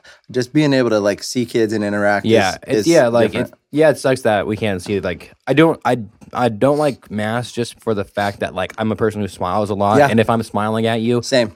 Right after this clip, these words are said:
Speaker 2: like, you can't tell that I'm smiling at you
Speaker 1: Yes.
Speaker 2: with the mask on,
Speaker 1: Uh-huh.
Speaker 2: and then, then, like, kids don't know if you're joking with them or, like, if
Speaker 1: See,
Speaker 2: you're
Speaker 1: that's
Speaker 2: pla-
Speaker 1: my, that's my entire personality.
Speaker 2: <laughs> Yeah.
Speaker 1: Like, I, I'm, I'm a little bit of a jackass in,
Speaker 2: Yeah.
Speaker 1: in class, and if kids don't see me smiling while I'm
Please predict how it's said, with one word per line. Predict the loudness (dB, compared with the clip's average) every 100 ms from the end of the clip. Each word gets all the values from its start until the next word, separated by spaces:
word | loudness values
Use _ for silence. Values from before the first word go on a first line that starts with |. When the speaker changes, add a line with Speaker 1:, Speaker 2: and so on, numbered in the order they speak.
| -2
Speaker 2:
like, | 0 0
you |
can't | -2 -4
tell | -4 -4
that | -4
I'm | -4
smiling | -4 -2 0
at |
you |
Speaker 1:
Yes. | 0
Speaker 2:
with | -2
the | -4
mask | -4 -4 -4 -2
on, | 0 -2
Speaker 1:
Uh-huh. | -6 -4
Speaker 2:
and | 2
then, | 4
then, | 4
like, | 2 0
kids | -2 0
don't | 2
know | 2
if | 0
you're | -6
joking | -4 -4 -4 -6
with | -6 -6
them | -6 -4 -4
or, | -2 -2
like, | 0 0 -2 -4
if | -2
Speaker 1:
See, |
Speaker 2:
you're | 2
Speaker 1:
that's | 4 4
Speaker 2:
pla- | 4
Speaker 1:
my, | 4 4 4
that's | 2 2
my | 2 2
entire | 2 4 2
personality. | 2 -2 -2 0 0 0 -2 -4
Speaker 2:
<laughs> |
Yeah. | 2
Speaker 1:
Like, | 2 2
I, | -2 -2
I'm, | -2 -2 -4 -4
I'm | -2
a | 0
little | 0 2 2 2 0
bit | 0 0 0 -2 _
of | -2 0
a | 0 0
jackass | -2 -2 -4 -4 -6 -6 -12 -6
in, | -2 0
Speaker 2:
Yeah. | 0 0
Speaker 1:
in | 0 2
class, | 2 2 -2 -10 -12 -2
and | 0
if | 0 2
kids | 2 2 4
don't | 2 2 -2
see | -2 0
me | 0
smiling | -2 -4 0 4 4 4 0 -2
while | 2 4 4
I'm | 2 -2